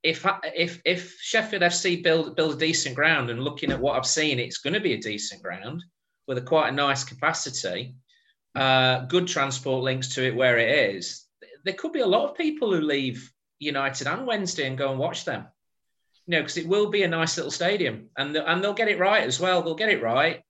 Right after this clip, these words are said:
They'll, they'll, they'll get it right because it'll be new, and they'll put the right bars in, the right systems in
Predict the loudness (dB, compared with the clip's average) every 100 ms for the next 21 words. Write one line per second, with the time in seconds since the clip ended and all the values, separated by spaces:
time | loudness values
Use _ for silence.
0 | _ _ -6 -6 -4 -4 -2 -2 2 2
1 | 2 2 0 -4 -6 -4 -4 -4 -4 -2
2 | 0 2 0 -2 -4 -4 -6 0 2 2
3 | 2 2 2 -2 -6 -6 -4 -6 -8 -12
4 | -12 -14 -14